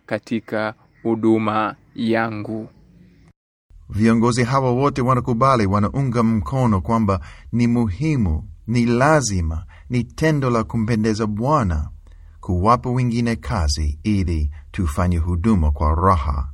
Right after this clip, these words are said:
Speaker 2: na moyo, bila kuzidiwa na kujisikia uchovu siku zote. Lakini shida ipo,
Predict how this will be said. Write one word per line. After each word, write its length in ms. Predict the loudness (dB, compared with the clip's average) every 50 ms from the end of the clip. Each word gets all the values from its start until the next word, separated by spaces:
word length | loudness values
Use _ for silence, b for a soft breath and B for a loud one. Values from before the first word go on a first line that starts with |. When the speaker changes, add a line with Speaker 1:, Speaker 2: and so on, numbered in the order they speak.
| -4
Speaker 2:
na 240 | -2 -2 0 0 0
moyo, 440 | 0 0 0 0 -2 -2 -4 -6 -10 b b b b b b b -8
bila 420 | -4 0 2 2 2 2 2 0
kuzidiwa 800 | -2 -2 -2 0 0 0 0 0 0 0 2 0 0 0 0 0 -2 b b b b -2
na 200 | 0 0 0 0
kujisikia 800 | -2 -4 -2 -2 0 -2 -2 -2 -4 -6 -6 -2 -2 -2 -2 -2
uchovu 720 | -2 -6 -6 -6 -2 -2 0 0 0 0 -2 -4 -6 -6 -10 -14
siku 380 | -12 -10 -8 -8 -6 -4 -4 -2
zote. 420 | -2 -2 -2 -4 -6 -8 -14 -16 -18 -20 -20 -20 -20 -20 -16 -16 b b b b b b b b b b b b b
Lakini 760 | -2 0 0 0 2 2 0 2 2 0 -2 -4 -6 -6 -6
shida 340 | -6 -2 -2 0 0 0 0
ipo, 420 | 0 -2 -4 -4 -6 -6 -8 -8